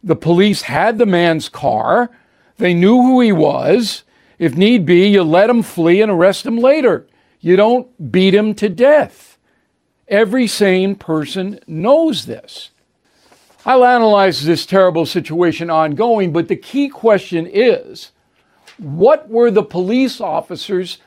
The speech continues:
thinking about? They had to know the man was getting severely hurt. Why didn't they stop?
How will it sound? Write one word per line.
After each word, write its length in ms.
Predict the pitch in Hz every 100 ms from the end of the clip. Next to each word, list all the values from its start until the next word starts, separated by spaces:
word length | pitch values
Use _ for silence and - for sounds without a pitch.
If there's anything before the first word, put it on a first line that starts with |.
| _
thinking 720 | _ - 277 302 294 269 247
about? 840 | 202 190 139 170 143 117 - _ _ _ _ _ _ -
They 180 | 190 190
had 260 | 240 277
to 80 | 208
know 680 | 185 214 294 247 196 196 190 _ _ _ -
the 140 | 165
man 720 | 160 190 254 247 208 196 208
was 300 | 170 170 147
getting 380 | 113 196 190 175
severely 720 | - 160 131 196 254 226 160
hurt. 540 | 143 - 311 190 175 - _ _ _ _ _ _ _ _ _
Why 420 | 147 165 226 285
didn't 320 | 294 269 254
they 160 | 254 240
stop? 580 | - - 294 262 -